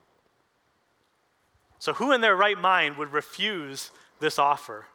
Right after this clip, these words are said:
Well, for three thousand of them that day, they didn't refuse it.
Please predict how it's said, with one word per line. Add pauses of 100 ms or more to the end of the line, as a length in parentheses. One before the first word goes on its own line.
(1500)
Well,
for
three
thousand
of
them
that
day,
they
didn't
refuse
it.